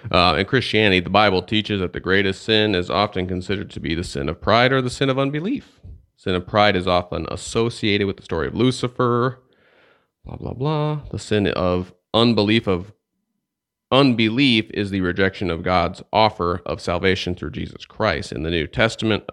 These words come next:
the Apostle John also speaks of the blasphemy against the Holy Spirit, like you said,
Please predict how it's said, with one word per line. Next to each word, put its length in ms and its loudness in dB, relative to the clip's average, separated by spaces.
the 80 -6
Apostle 560 -4
John 360 0
also 220 -6
speaks 340 -10
of 100 -8
the 80 -8
blasphemy 460 -6
against 200 -6
the 60 -12
Holy 120 -6
Spirit, 280 -14
like 100 -20
you 80 -14
said, 140 -18